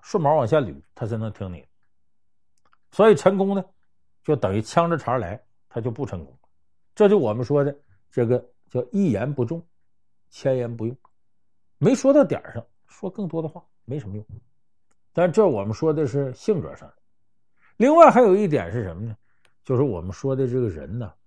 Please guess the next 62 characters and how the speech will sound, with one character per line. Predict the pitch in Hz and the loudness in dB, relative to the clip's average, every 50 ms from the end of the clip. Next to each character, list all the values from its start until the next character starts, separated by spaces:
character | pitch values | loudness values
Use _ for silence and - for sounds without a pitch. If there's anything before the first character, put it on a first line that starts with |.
| _ _ | _ _
心 | _ - - 165 170 156 | _ -8 -6 -4 -4 -4
理 | 101 - | -6 -10
倾 | - - - 117 117 | -12 -12 -10 -8 -8
向 | 104 139 123 | -6 -8 -10
上， | 104 - - _ _ _ _ _ _ _ _ _ _ _ _ _ _ _ _ _ _ _ _ | -10 -14 -20 _ _ _ _ _ _ _ _ _ _ _ _ _ _ _ _ _ _ _ _
就 | - 277 | 0 0
是 | 254 | 2
他 | - 247 | 2 2
心 | 233 - - - 349 381 370 | 2 4 6 6 6 8 6
理 | 262 - | 4 2
层 | - - - 92 101 | 2 -2 -4 -2 0
面， | 117 117 - - _ _ _ _ _ _ _ _ _ _ _ _ _ _ _ _ _ _ _ _ _ _ _ _ _ | 0 0 -2 -4 _ _ _ _ _ _ _ _ _ _ _ _ _ _ _ _ _ _ _ _ _ _ _ _ _
他 | - - 202 190 | 2 4 4 4
先 | - - - 214 208 | 4 4 4 6 6
入 | 208 202 175 | 6 4 4
为 | 156 175 190 | 4 2 2
主 | 147 127 135 147 | 2 -2 -4 -4
已 | 123 85 | -4 -4
经 | 85 131 165 175 | -4 -2 -2 0
有 | 147 95 69 69 | -2 -2 -4 -6
一 | 80 | -4
个 | 98 120 | -4 -4
倾 | - - 95 82 73 | -4 -6 -10 -10 -10
向 | - 82 76 | -12 -12 -14
了， | - _ _ _ _ _ _ _ _ _ _ _ - _ | -16 _ _ _ _ _ _ _ _ _ _ _ -16 _
你 | - 123 131 | 0 2 4
应 | 175 233 254 | 4 4 4
该 | 247 240 214 | 4 4 2
顺 | - - - 359 359 294 | 2 2 4 4 6 6
着 | 185 139 | 4 0
他 | - - 117 | 0 0 -2
这 | 123 | -2
个 | 117 107 | -2 -4
倾 | - - 107 104 | -4 -6 -8 -6
向 | 90 117 107 - | -6 -8 -8 -10
往 | 78 78 73 | -10 -12 -10
下 | - 139 127 | -8 -8 -8
走， | 117 - - - _ _ _ | -8 -10 -14 -20 _ _ _
这 | - 117 | -8 -8
劝 | - - - 123 95 | -6 -4 -2 -2 -2
他 | 87 87 | -4 -8
就 | 78 85 | -12 -14
好 | - - - _ | -18 -18 -20 _
劝 | - 87 | -18 -18
了。 | 67 - _ _ _ _ _ _ _ _ _ _ _ _ _ _ _ _ _ _ _ _ | -18 -18 _ _ _ _ _ _ _ _ _ _ _ _ _ _ _ _ _ _ _ _
咱 | _ - 143 180 | _ 0 2 2
们 | 196 170 | 2 2
翻 | - 180 175 175 | 4 4 6 6
开 | 160 175 139 | 4 2 2
《古 | 123 120 | 0 -2
文 | 147 160 | -2 2
观 | 143 151 151 151 131 | 2 2 2 2 0
止》 | 95 85 80 | -6 -10 -8
第 | - 143 143 143 | -6 -2 -2 -2
一 | 123 | 0
篇 | 101 110 107 107 104 | 0 -2 -2 -2 -4
《郑 | - 156 135 | -6 -6 -4
伯 | 110 127 123 | -2 -4 -4
克 | - 131 117 | -4 -4 -4
段 | 127 120 113 | -4 -4 -4
于 | 110 104 101 | -6 -6 -8
鄢》， | 98 | -8